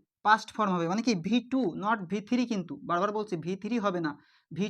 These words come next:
টু হবে, ভি টু পাস্ট ফর্ম। তো টেকের পাস্ট ফর্ম কি?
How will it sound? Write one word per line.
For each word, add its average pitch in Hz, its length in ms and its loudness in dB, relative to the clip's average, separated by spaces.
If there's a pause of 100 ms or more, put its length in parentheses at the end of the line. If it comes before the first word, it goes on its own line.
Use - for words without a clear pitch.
টু 254 160 -2
হবে, 160 260 0
ভি 175 240 -4
টু 208 200 -8
পাস্ট 208 320 -2
ফর্ম। 151 220 -2 (380)
তো 220 100 -2 (840)
টেকের 254 240 2
পাস্ট 233 280 0
ফর্ম 247 200 2
কি? 262 140 -2